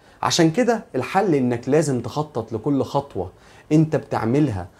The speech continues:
وتقيم كل فترة الخطوات دي، وتشوف إيه اللي ممكن يتحسن أو حتى يتغير. رتبوا حياتكم كل شوية، وكملوا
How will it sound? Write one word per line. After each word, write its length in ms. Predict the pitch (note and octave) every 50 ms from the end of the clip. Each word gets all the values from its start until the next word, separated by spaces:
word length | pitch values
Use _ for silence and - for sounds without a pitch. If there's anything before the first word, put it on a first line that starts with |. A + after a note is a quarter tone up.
| - - _
وتقيم 580 | - C3+ C3+ - - - A#3 A3+ G3+ E3+ C#3 B2+
كل 300 | B2 - G3 F#3+ - C3+
فترة 440 | - - D#3+ D#3+ - - A2 F#2 F#2 - - _ _ -
الخطوات 600 | - C3+ - - D#3+ D3+ D3+ D3+ D3 E3+ G3+ G3+ D3
دي، 220 | B2 C#3 E3+ D#3 - - - - _ - -
وتشوف 440 | C#3+ C#3 - - A#3+ B3 - - - -
إيه 120 | A3+ B3
اللي 160 | A3+ G#3 F3+
ممكن 420 | E3 F3 G#3 G3+ E3+ - D#3 D3 C#3
يتحسن 720 | C3 B2+ - - E3+ E3+ F3 - - - A#2+ G#2 G2+ G2 - -
أو 100 | A#2+ A2+
حتى 440 | - - G#3 A3 G#3+ - - C3+
يتغير. 520 | B2 A#2 A2 A2+ D3 E3 D3+ B2 G#2 F#2 F2+ - - - - - - -
رتبوا 360 | A#2 B2+ B2+ B2+ - A#3 G3+ F#3+
حياتكم 600 | - - C3 C#3 D#3+ D#3 - - - B2+ A2 G2+ - - - _ -
كل 300 | - G#3+ G#3+ F3 C#3+ A#2+
شوية، 440 | - - C3+ C#3+ C#3+ C3+ A#2+ A2 G2
وكملوا 600 | G2 G2 - C3 B2+ B2+ D#3 G3 G#3+ F#3+ D3+ A#2+